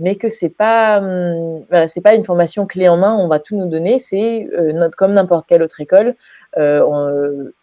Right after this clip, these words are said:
le, il s'agit de nous ouvrir les portes vers quelque chose où on va pouvoir aller, euh, euh, travailler de soi-même et quand même fournir des efforts parce que, euh, il faut, il faut y mettre, euh, du temps, il faut y mettre, euh, de l'énergie et puis, euh,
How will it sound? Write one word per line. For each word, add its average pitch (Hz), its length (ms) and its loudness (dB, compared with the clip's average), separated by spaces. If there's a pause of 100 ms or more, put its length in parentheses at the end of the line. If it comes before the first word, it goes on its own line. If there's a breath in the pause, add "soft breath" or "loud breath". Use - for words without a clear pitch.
(180)
le, 147 760 -4
il 143 100 -6
s'agit 147 320 -4
de 175 140 2
nous 170 220 2
ouvrir 160 220 2
les 147 100 0
portes 190 260 2
vers 156 140 0
quelque 151 240 -8
chose 185 260 -2
où 170 40 4
on 156 80 0
va 151 100 -2
pouvoir 170 340 0
aller, 170 320 4
euh, 151 220 6 (400 loud breath)
euh, 147 480 0
travailler 160 380 2
de 151 60 -8
soi-même 180 380 2
et 165 80 2
quand 165 140 0
même 170 320 0
fournir 160 400 -4
des 151 180 -8
efforts 196 280 0
parce - 180 -8
que, 170 380 -2 (440 soft breath)
euh, 143 560 0 (320)
il 160 60 -14
faut, 143 440 -2
il 139 100 -4
faut - 160 -6
y 156 60 -4
mettre, 151 360 -4
euh, 143 240 -2
du - 160 -20
temps, 214 320 4
il 170 140 0
faut 151 280 0
y 143 100 0
mettre, 156 360 -2
euh, 147 360 -2
de 147 140 -6
l'énergie 147 640 -4
et 151 40 -2
puis, - 280 -4
euh, 139 180 2